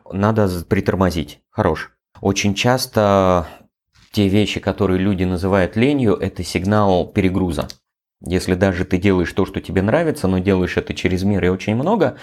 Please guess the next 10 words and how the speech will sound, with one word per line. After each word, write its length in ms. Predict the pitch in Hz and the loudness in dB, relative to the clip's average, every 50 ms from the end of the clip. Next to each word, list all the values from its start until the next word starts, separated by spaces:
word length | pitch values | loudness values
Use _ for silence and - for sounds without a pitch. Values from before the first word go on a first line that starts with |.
| - - - - - - | -18 -18 -18 -18 -18 -14
в 80 | - | -6
какой-то 380 | - - 107 - 123 120 120 110 | -4 -2 0 2 2 2 2 2
момент 500 | 101 104 107 113 131 151 151 135 - - - | 0 2 2 2 2 0 0 -2 -4 -6 -6
организм 560 | - 98 98 92 104 104 107 123 127 110 98 | -4 -4 -2 0 0 2 2 2 2 0 0
включает 560 | - - - 101 98 - - 117 113 104 - | -2 -4 -4 -4 -2 0 0 0 0 0 0
самозащитные 760 | - 110 104 101 95 87 98 92 - - 110 - 101 98 92 | 0 -2 0 0 0 -2 -2 -4 -4 -6 -6 -4 -2 -2 -2
ре-, 720 | 92 95 92 90 85 76 76 73 71 73 67 65 64 - 80 | -2 -2 -4 -6 -6 -8 -10 -10 -10 -10 -12 -12 -10 -6 -4
рефлексы. 460 | 101 95 - 98 87 - - - - _ _ _ - - - - - | -4 0 2 0 0 0 -2 -14 -14 _ _ _ -20 -20 -20 -10 -6
Он 100 | 95 95 | -4 0
говорит, 380 | 92 98 98 95 85 - - | 2 2 4 2 2 0 -6